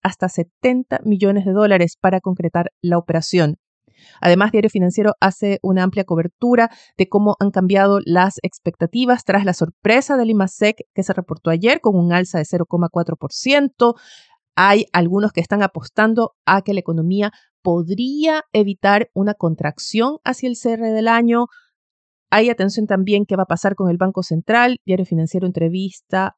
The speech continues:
a Alfredo Cautiño de Moody's Analytics, un conocido de este podcast, quien advierte que tras ese imasec es posible que se necesite seguir aumentando la tasa de interés. A propósito de este tema, los quiero invitar desde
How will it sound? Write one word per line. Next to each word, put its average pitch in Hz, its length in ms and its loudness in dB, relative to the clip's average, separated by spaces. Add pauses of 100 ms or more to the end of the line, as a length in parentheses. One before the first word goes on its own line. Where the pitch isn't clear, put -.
(100)
a 170 180 0
Alfredo 175 460 -2
Cautiño 277 560 -4
de 202 100 -2
Moody's 175 300 -4
Analytics, 190 640 -6 (120)
un 185 220 0
conocido 240 480 -2
de 220 80 -2
este 214 180 -8
podcast, - 440 -4 (420)
quien 294 240 -2
advierte 226 440 -2
que 220 160 -2
tras 214 340 -2
ese 208 200 -2
imasec 226 480 0 (580)
es 226 160 0
posible 240 680 -2
que 214 120 0
se 196 160 -2
necesite 254 640 -2
seguir 214 480 -4
aumentando 208 680 -2
la 185 140 -4
tasa 160 320 -6
de 160 80 -4
interés. - 540 -6 (1200)
A 220 60 -20
propósito 277 460 2
de 277 80 6
este 254 180 -2
tema, 262 320 2
los 196 160 -2
quiero 233 160 -4
invitar 202 400 0
desde 165 340 -4